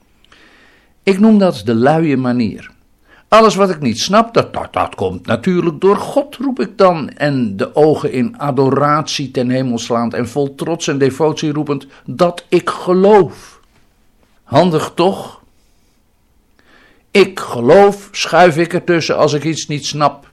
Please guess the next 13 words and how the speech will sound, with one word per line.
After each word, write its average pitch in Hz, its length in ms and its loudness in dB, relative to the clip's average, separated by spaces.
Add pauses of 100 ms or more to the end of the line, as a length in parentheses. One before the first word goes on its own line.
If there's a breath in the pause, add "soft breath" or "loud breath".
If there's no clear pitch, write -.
Lekker 107 300 -4
makkelijk. 135 500 -2 (600 soft breath)
Dan 131 140 -4
hoef 139 160 0
ik 107 80 -2
er 123 80 2
ook 135 160 4
niet 127 140 0
meer 110 140 0
over 98 260 -2
na 120 200 0
te 131 120 -2
denken. 110 420 -4